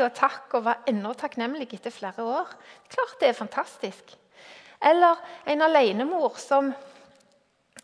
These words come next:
eh, vi fikk male huset på sammen med en gjeng. Og så møte da henne og sønnen i butikken og gi litt sånn penger til lørdagsgodt og bare se at liksom, <laughs> øynene går trill rundt, og det skal så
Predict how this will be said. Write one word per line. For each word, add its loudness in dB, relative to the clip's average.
eh, 0
vi 0
fikk -4
male -2
huset -10
på -4
sammen -6
med -8
en -10
gjeng. -6
Og -4
så -2
møte 0
da -2
henne -6
og -6
sønnen -6
i -10
butikken -8
og -10
gi -8
litt -4
sånn -2
penger -4
til -4
lørdagsgodt -4
og -6
bare 0
se -2
at 0
liksom, 0
<laughs> 0
øynene 0
går 0
trill -4
rundt, -2
og 2
det 2
skal 0
så -6